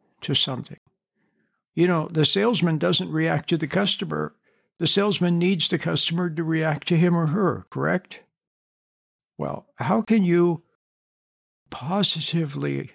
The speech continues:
affect a situation when you're reacting to it? And reacting with impatience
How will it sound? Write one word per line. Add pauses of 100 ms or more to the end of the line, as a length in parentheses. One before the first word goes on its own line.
(140)
affect
a
situation (580)
when
you're
reacting
to
it? (840)
And
reacting
with
impatience